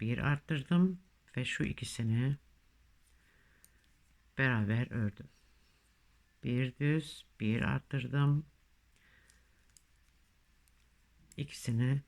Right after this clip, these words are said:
beraber kestim fakat ters yüzünden girerek kesiyorum. Bir düz, bir arttırdım ve iki ilmeği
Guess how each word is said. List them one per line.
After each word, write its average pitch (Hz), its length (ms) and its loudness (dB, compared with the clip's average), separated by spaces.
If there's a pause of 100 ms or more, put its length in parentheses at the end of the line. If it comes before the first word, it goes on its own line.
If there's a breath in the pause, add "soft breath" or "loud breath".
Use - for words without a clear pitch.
beraber 110 500 0
kestim 147 400 -2
fakat 160 380 -4
ters 143 320 0
yüzünden 113 320 0
girerek 110 340 0
kesiyorum. - 500 -8 (460)
Bir 143 380 0
düz, 131 380 -4 (140)
bir 123 160 0
arttırdım 139 840 0 (2000 soft breath)
ve - 100 -12
iki - 240 -8
ilmeği 117 480 0